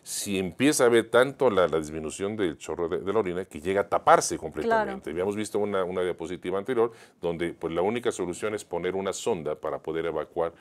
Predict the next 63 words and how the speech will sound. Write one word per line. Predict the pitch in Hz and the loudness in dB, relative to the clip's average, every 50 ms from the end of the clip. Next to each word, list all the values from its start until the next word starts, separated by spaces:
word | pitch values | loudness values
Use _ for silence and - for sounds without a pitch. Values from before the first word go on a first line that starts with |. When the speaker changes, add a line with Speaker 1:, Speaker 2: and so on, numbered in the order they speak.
| - - - - - - - | -20 -20 -20 -20 -20 -8 -4
Speaker 1:
toda | 78 82 78 76 73 71 | -2 -2 0 0 -2 -4
esa | 69 69 67 - - 71 65 65 65 - | -4 -6 -8 -8 -8 -8 -8 -8 -10 -10
orina. | - 69 67 64 62 60 - - _ _ - - - - - | -10 -10 -8 -10 -10 -14 -16 -20 _ _ -20 -20 -20 -20 -8
Entonces, | _ - 101 92 98 92 87 | _ -2 0 0 0 -2 -2
no | 87 92 95 104 110 117 120 127 | -4 -4 -2 2 4 6 6 6
hay | 135 127 | 4 2
que | - - | -2 -4
esperarse | 127 - - 117 104 104 113 117 117 - 95 | -6 -4 -2 0 2 2 2 0 0 -4 -6
a | 85 | -6
llegar | 76 78 78 78 80 80 78 78 | -6 -6 -6 -4 -4 -2 -2 -2
a | 78 78 | -2 -4
esa, | 78 - - 73 | -4 -6 -8 -8
a | 76 | -8
esa, | - - 80 | -8 -8 -10
a | 80 - 87 | -10 -10 -10
esa | 80 78 76 | -12 -10 -10
situación, | 80 76 - - 90 - - 120 123 127 - - - - _ - | -10 -6 -4 -4 -4 -2 -2 -2 -4 -4 -6 -14 -20 -20 _ -6
porque | - 80 80 - 90 | -6 -4 -2 -2 -4
eso | 85 - 92 | -4 -4 -6
sí | 82 - 92 | -6 -8 -10
puede | - - 85 85 85 85 82 | -8 -4 -2 -2 0 0 -2
ser | 78 - - - 82 78 | -4 -6 -6 -6 -6 -6
mucho | 80 90 87 - - 78 | -6 -10 -10 -10 -10 -8
más | 76 73 71 | -8 -8 -8
peligroso. | - 71 71 69 64 67 62 - 80 | -8 -10 -10 -8 -10 -10 -10 -6 -2
Vean, | 85 95 98 92 | 0 2 2 2
ahí | 92 90 85 | 2 0 -2
está | 92 92 - - 95 87 85 | -4 -6 -4 -4 -2 -2 -2
esta, | 85 82 - - 80 | -2 -4 -4 -6 -6
esta | 78 - - | -6 -6 -6
imagen | 95 104 123 139 143 143 156 151 147 - - - - - - | -4 -2 -2 -2 -2 -2 -6 -8 -8 -10 -20 -20 -20 -14 -10
en | 92 90 85 | -8 -6 -4
donde | 85 87 82 80 78 | -2 -2 -2 -2 -2
la | 80 80 78 | -2 -4 -4
gente, | - 98 92 95 90 | -4 -4 -4 -6 -8
pues, | - 78 76 | -8 -8 -6
ya | 76 95 95 | -4 -4 -2
no | 98 90 | -4 -4
puede | - 92 92 90 | -2 -2 -2 -2
orinar, | 85 85 80 87 95 | -2 -2 -2 -2 -2
llegan | 98 92 92 92 | -2 0 -2 -2
con | 90 82 | -2 -4
Speaker 2:
Claro. | 80 78 | -4 -4
Speaker 1:
nosotros | 80 - - 104 101 107 104 98 - | -4 -2 -2 -2 -2 -2 -4 -4 -4
orinando | 87 82 85 87 92 92 90 87 | -6 -6 -4 -4 -4 -2 -2 -4
gotitas | 87 92 92 98 98 98 95 - - 135 135 - 110 92 92 | -4 0 2 4 4 4 4 0 -8 -6 -2 -2 0 0 0
nada | 98 101 | 0 2
más | 110 110 - - | 2 0 0 0
o | - 95 | -2 0
de | 87 87 82 | 0 0 -2
plano | - 92 87 87 90 85 | -2 -2 -2 -2 -2 -4
ya | 78 78 78 | -4 -4 -6
no | 76 73 71 | -6 -6 -8
orina. | 69 65 - 67 62 | -8 -10 -12 -14 -16
Entonces, | - - - 101 107 135 135 | -10 -6 -6 -4 -2 -2 -2
¿qué, | - 151 151 | -2 -4 -4
qué | - - 139 | -4 -4 -4
hay | 135 | -2
que | 139 | -2
hacer? | 131 123 147 156 - | -2 -2 -4 -6 -6
Pues | 139 117 | -8 -8
poner | - - 98 92 90 82 | -4 -4 -4 -4 -4 -4
esa, | 87 80 - 82 73 | -6 -6 -4 -6 -6